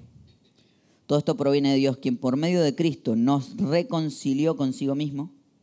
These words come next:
y nos dio el ministerio de la reconciliación. Esto es que en Cristo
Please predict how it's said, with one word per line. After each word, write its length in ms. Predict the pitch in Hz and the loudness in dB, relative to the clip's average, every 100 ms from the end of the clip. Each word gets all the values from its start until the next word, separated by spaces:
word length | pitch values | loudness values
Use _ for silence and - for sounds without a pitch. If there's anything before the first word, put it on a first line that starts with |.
| _ - | _ -8
y 80 | 120 | -4
nos 140 | 117 | 0
dio 120 | 123 | 0
el 60 | 131 | 2
ministerio 500 | 131 113 - 147 139 | 2 0 0 2 2
de 60 | |
la 100 | 123 | 2
reconciliación. 760 | 113 113 113 113 113 113 110 - _ _ _ _ _ | -2 -4 -6 -4 -6 -6 -8 -10 _ _ _ _ _
Esto 240 | - 151 160 | -8 -2 0
es 100 | 156 | -2
que 160 | 156 | -2
en 180 | 143 135 | 0 0
Cristo 560 | 127 196 240 - 120 | 0 0 0 -2 -8